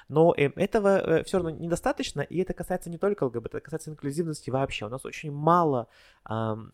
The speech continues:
сми, которые решаются говорить о проблемах каких-то малых групп,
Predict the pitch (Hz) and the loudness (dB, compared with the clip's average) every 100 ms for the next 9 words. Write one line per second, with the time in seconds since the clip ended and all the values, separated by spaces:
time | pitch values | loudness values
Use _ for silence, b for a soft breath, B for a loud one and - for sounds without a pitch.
0 | _ - - - 170 254 302 185 - 190 | _ -18 -8 -6 -4 -6 -4 -2 2 2
1 | 185 160 123 131 135 - 185 185 - 117 | 2 2 2 2 -2 0 2 0 -2 -4
2 | 117 131 165 196 - 143 147 - 135 120 | 0 2 2 -2 -2 2 2 4 0 2
3 | 170 165 151 - _ 135 - 127 139 131 | 2 2 0 -10 _ -10 -8 -2 0 0
4 | 117 120 226 - | -2 0 0 -2